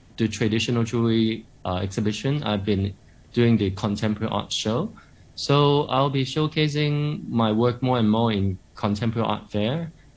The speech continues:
So the next one will be Art Central during the Art Basel time frame. It's going to be at the Convention Centre, same at Art Basel Hong Kong.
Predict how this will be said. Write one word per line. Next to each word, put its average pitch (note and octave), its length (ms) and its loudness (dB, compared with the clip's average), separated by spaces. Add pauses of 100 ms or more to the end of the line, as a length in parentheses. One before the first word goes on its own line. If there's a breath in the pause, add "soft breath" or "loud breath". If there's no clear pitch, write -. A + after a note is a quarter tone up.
(120)
So B2+ 160 -2
the B2 100 2
next E3+ 260 2
one E3+ 140 4
will C3+ 120 4
be A2 180 0
Art B2+ 220 0
Central C#3+ 580 -2
during D3 240 2
the A2+ 140 -2
Art A#2 200 -2
Basel A#2+ 420 0
time A#2 300 -2
frame. B2 400 -4
It's G2 100 -8
going A#2+ 220 0
to A#2 120 -4
be G2 100 0
at F#2+ 120 -2
the F#2 80 -8
Convention G2+ 460 -2
Centre, A2 500 -2
same A#2 280 2
at - 160 -2
Art G#2+ 220 -2
Basel G#2 340 -2
Hong G#2 180 -2
Kong. A2+ 280 -2